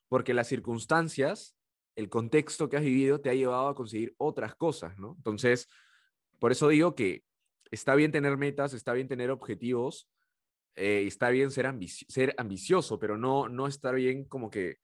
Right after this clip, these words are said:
matarte la cabeza y decir, "Puta madre, soy una cagada, no conseguí nada, he llegado a tener tal edad y no tengo nada".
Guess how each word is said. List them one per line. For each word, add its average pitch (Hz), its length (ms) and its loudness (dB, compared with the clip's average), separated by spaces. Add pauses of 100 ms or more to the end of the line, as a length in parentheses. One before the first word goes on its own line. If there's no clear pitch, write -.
(140)
matarte 135 540 4
la 135 120 4
cabeza 120 480 2
y 120 60 0
decir, 117 260 -4
"Puta 123 240 -2
madre, 127 420 0
soy 127 200 -6
una 131 180 -8
cagada, 117 380 2
no 120 180 -4
conseguí 117 420 -2
nada, 127 500 -2 (300)
he 123 100 -2
llegado 127 300 6
a 131 60 2
tener 113 320 -2
tal 127 220 2
edad 127 260 4
y 131 80 -8
no 113 220 -6
tengo 123 240 -2
nada". 110 380 0